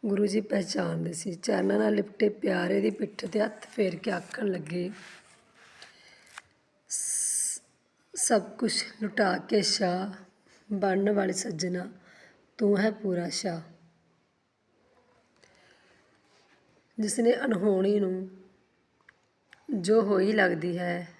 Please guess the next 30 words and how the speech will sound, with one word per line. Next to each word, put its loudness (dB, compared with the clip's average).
ਵਗਾ 4
ਮਾਰਿਆ -4
ਤੇ 0
ਉਹ 4
ਜੋ 4
ਹੈ, -2
ਜੋ -2
ਸਦਾ 4
ਹੈ, 0
ਪੂਰਨ 2
ਹੈ, -4
ਉਸ -6
ਨੂੰ 0
ਪ੍ਰਾਪਤ -2
ਕਰ -2
ਲਿਆ, -8
ਪਾ 2
ਕੇ -4
ਫਿਰ -2
ਖਿਸਕਣ 2
ਨਹੀਂ 0
ਦਿੱਤਾ। -8
ਅੱਠੇ 2
ਪਹਿਰ 0
ਉਸ -6
ਪੂਰੇ 2
ਦੇ -4
ਜੋ 0
ਬੇਪਰਵਾਹ 0
ਹੈ, -6